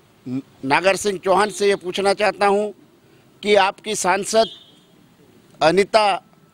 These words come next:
नागर सिंह ने लोकसभा में एक मुद्दा उठाया था कि उसमें कि हमारे अली-, अ, अ, जोबट विधानसभा के अलीराजपुर ज़िले में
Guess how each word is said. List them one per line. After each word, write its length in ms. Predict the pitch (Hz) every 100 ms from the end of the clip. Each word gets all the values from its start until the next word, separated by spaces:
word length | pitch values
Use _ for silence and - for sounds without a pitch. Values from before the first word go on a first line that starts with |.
| _ _ _ _ -
नागर 300 | 139 165 202
सिंह 280 | 190 220 220
ने 240 | 220 214 - _ _ _ _ _ _ - - - -
लोकसभा 680 | 104 131 226 220 269 220 220
में 240 | 220 214 - _ _ _ _ _ - - -
एक 220 | 226 - _ _ _ _ _ _ _ - _ 127
मुद्दा 360 | 160 180 254
उठाया 460 | 254 214 214 214 208
था 360 | 196 202 220 - _ _ _ _ _ _ -
कि 100 | 233
उसमें 560 | 214 202 233 247 208 - - _ _ _ - - - _
कि 80 | 208
हमारे 540 | 196 208 214 220 190 180 - _ _ _ _ _ _ -
अली-, 240 | 185 220
अ, 180 | 202 190
अ, 340 | 165 180 170
जोबट 380 | 151 170 196 196
विधानसभा 580 | 196 202 196 202 196 202
के 320 | 196 208 170 - _ _ -
अलीराजपुर 560 | 180 214 208 - 196
ज़िले 260 | 185 208 214
में 280 | 202 156